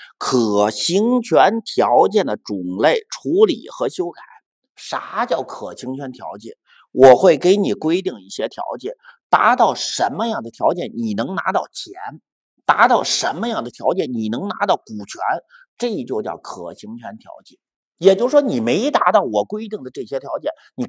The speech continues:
根本拿不到钱，根本拿不到股权。所以在这儿给了个可行权条件的定义，是指能够确定企业是否得到职工或其他方提供的服务，并且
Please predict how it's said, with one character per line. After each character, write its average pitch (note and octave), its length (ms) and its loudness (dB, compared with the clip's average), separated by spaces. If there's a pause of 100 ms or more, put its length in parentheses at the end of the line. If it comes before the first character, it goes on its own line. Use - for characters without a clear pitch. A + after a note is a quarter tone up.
(140)
根 B3 180 6
本 A2+ 160 -4
拿 A2+ 220 -2
不 G#3 80 -2
到 B2 160 -2
钱， G2 240 -2 (100)
根 A#3+ 220 6
本 A2 160 -4
拿 D#3 240 2
不 G#3+ 100 -2
到 B2 120 -4
股 - 80 -18 (120)
权。 - 140 -20 (720)
所 D#4 180 6
以 D#4 120 8
在 C#4+ 160 6
这 A#3 80 8
儿 F3 60 8
给 A#2+ 280 4
了 E3+ 100 6
个 A#3+ 140 8
可 G#2+ 400 -2
行 A3+ 300 -6
权 G3 240 4
条 D3+ 240 2
件 F3+ 160 -8
的 E3 80 -10
定 C#3 160 -16
义， F#3+ 200 -20 (540)
是 C4+ 340 0
指 B2 720 6
能 A#3 380 4
够 C4 300 8
确 G3+ 240 4
定 E3+ 180 0
企 - 160 -4
业 C3+ 140 8
是 - 520 0
否 A#2+ 220 6
得 A#2+ 200 2
到 D#3 140 2
职 D#3+ 220 -4
工 G#3+ 220 -4
或 B2+ 180 2
其 F3 240 -4
他 F#3+ 180 4
方 F#3+ 240 2
提 D3+ 220 -10
供 F3+ 140 -6
的 A2 80 -10
服 - 180 -16
务， - 220 -8 (400)
并 B3 260 2
且 C3 240 4